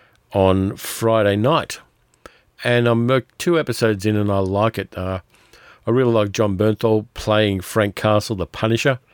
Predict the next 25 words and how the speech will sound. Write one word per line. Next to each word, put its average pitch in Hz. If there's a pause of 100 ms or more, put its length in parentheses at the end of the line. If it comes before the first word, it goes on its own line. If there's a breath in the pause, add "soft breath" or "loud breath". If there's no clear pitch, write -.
(680 soft breath)
And 120
the 117
first 196
episode's 123
got 120
something 120
really 165
interesting 151
in 95
it, 175 (580)
which 120
I 113
really 127
appreciated. 98 (560 soft breath)
And 113
I 110
saw 131
how 110 (300)
wonderfully 107
it 95
was 95
done. 101 (1000 soft breath)
In 135
the 151
era 170